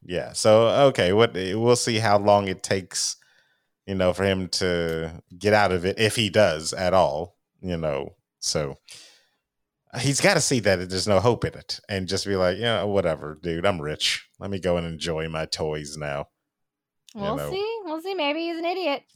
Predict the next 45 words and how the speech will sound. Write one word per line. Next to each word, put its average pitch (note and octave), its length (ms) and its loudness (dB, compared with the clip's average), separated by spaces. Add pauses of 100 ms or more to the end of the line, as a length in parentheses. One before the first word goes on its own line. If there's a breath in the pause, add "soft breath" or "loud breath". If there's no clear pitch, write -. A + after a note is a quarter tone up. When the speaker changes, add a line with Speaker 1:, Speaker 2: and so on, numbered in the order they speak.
(140)
Speaker 2:
Maybe F#3+ 260 -12
he's A3+ 100 -12
an A#3 80 -8
idiot. G#3 380 -6 (840)
Speaker 1:
Yeah, B2+ 260 2 (280)
yeah. A2+ 260 -2 (140)
Speaker 2:
<laughs> B3 60 -12 (840 loud breath)
But, B3 200 6
uh, A3 640 4 (160)
so C4+ 100 2
yeah, C4 260 6
we A#3 120 4
had, A3+ 260 4
we A3+ 80 0
had G#3+ 140 4
their E4+ 180 8
conversation, E4 540 0
we C4+ 60 0
had A3+ 100 2
Will A3 160 2
and G#3+ 80 -2
Lyra's B3+ 360 4
conversation. A#3+ 920 -6
She's A#3+ 100 -10
talking A#3+ 180 4
about A#3 160 4
how G#3+ 120 2
she A#3 160 -4
doesn't A3+ 260 2
wanna G#3+ 160 0
be G3 140 -4
like F3+ 260 -4
either G3+ 320 2
of G#3+ 60 -2
her A3 100 0
parents. G#3+ 320 -2
She'd D4 140 0
like B3 120 6
to A#3+ 60 -10
be A3+ 80 0
like G3+ 160 0
Ma G#3 240 4
Costa A3 560 4
or G#3 180 2
Lee - 680 -14